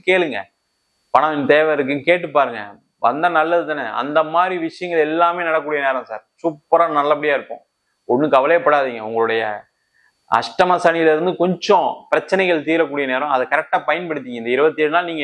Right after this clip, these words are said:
என்ன பிளான் பண்றீங்களோ அதை எக்ஸிக்யூட் பண்ணிட்டீங்க அப்படின்னா நீங்க தான் ராஜா,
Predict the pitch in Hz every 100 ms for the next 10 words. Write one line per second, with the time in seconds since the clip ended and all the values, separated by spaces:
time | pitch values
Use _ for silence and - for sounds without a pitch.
0 | 139 160 160 147 151 165 151 143 139 165
1 | 196 _ _ _ _ 117 127 127 139 175
2 | 202 208 165 156 165 190 165 147 139 131
3 | 113 - 113 135 160 131 139 156 151 156
4 | 143 131 120